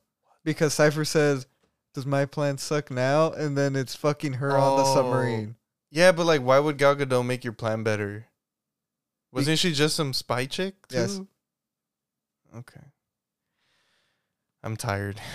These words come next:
Speaker 1: It happened before the dam. Before they
Speaker 2: No.
Speaker 1: cut away. Yes.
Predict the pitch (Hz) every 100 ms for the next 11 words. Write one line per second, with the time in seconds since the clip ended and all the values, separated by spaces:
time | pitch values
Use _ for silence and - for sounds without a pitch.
0 | - - - - - - - 214 165 151
1 | 151 180 160 143 - 147 143 123 117 127
2 | 135 131 127 135 _ _ _ _ _ _
3 | _ _ _ _ _ _ _ 139 127 135
4 | 139 185 151 143 139 131 127 139 127 123